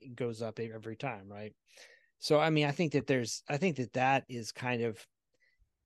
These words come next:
has a lot to do with it. I also think one thing to look at too, I think offensive line play,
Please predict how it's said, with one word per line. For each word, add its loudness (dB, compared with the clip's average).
has 0
a 2
lot 2
to -4
do 4
with 2
it. 2
I 2
also 2
think 0
one 0
thing -4
to -6
look -4
at 0
too, -2
I -4
think -2
offensive 0
line -2
play, 0